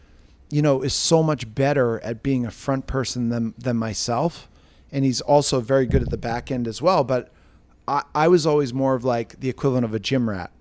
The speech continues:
like an office rat, if you will. That, that was my skill set. And so I figured, and Jesse and I both figured, "Hey, you know what? We're getting huge pressure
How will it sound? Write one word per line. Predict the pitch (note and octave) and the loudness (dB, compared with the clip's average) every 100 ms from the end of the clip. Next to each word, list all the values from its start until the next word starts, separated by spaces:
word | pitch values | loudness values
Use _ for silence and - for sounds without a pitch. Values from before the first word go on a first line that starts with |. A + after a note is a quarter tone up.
| _ | _
like | A#2 A#2+ | -8 -4
an | |
office | B2+ C3+ - G#2+ - | 0 0 -2 -6 -4
rat, | F#2 F2+ | -4 -4
if | G2 A2 | -8 -10
you | G#2+ | -6
will. | G#2+ A2 | -6 -2
That, | C3+ D3 C3 | -2 -2 -2
that | E3 F3 | 0 0
was | B2+ | -2
my | C3+ C3+ | -4 -4
skill | C3+ - A2+ G#2+ | -6 -8 -8 -8
set. | - G2+ G2+ - - - - - - | -8 -10 -14 -20 -20 -20 -20 -20 -6
And | C#3 | -4
so | C3 D3+ | 0 2
I | F#3 | 2
figured, | - E3+ C#3+ C#3+ C3+ B2 - _ _ _ - | 2 0 4 6 6 2 -12 _ _ _ -2
and | C3 | 2
Jesse | C3 D3+ - | 4 4 4
and | D3+ | 4
I | C3+ B2 | 4 6
both | C#3 C#3 - | 8 6 4
figured, | C3 B2 A2+ | -2 -2 -4
"Hey, | G#2+ D#3+ | -2 -2
you | A#2+ B2 | -2 -4
know | B2+ | -2
what? | C#3 E3 - _ _ _ _ _ _ _ - - | 0 -2 -4 _ _ _ _ _ _ _ -12 -4
We're | A2+ | -2
getting | A2+ B2+ A#2+ | 0 0 0
huge | - D3+ D3+ - | -2 -2 -4 -6
pressure | C#3 C3 - A#2 | -6 -6 -6 -8